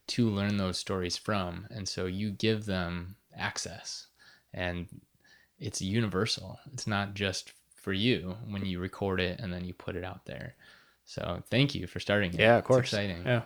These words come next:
Speaker 1: Yeah. And it's just the beginning.
Speaker 2: Right. Yep. Yep. We're early. We're early.
Speaker 1: Yep.
Speaker 2: So what about you? Where's your inspiration?
Speaker 1: Um, mine started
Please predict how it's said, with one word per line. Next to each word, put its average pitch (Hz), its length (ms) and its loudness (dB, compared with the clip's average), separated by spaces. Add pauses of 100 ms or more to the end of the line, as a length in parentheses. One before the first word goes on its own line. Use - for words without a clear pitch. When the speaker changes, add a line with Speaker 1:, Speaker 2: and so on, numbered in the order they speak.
(100)
Speaker 1:
Yeah. 101 300 -2 (100)
And 101 360 -2 (280)
it's - 120 -4
just - 220 4
the 107 60 -2
beginning. 104 400 0 (200)
Speaker 2:
Right. 107 220 8 (300)
Yep. 117 260 8 (100)
Yep. 123 220 8
We're 123 100 10
early. 120 380 10 (140)
We're - 80 0
early. 110 400 6
Speaker 1:
Yep. 95 280 2 (440)
Speaker 2:
So 107 260 2
what 143 100 10
about 143 200 12
you? 165 120 8
Where's 117 200 10
your 131 100 8
inspiration? 110 500 4 (480)
Speaker 1:
Um, 127 520 6
mine 143 260 6
started 135 680 6